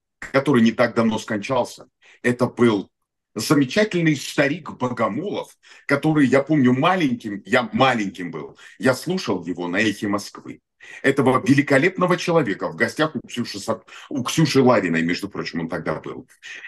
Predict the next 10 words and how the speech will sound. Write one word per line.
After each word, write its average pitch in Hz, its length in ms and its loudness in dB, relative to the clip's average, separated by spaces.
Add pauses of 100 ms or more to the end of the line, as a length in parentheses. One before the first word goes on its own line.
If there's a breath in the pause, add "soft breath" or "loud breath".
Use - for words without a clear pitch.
(160 loud breath)
И, 147 180 6 (140)
э, - 200 2
насколько 147 600 4 (100)
он 123 200 8
был 127 160 2
свободен 117 720 0
внутри, 110 640 -4
насколько 107 480 -2
он 101 240 -6
был - 260 -2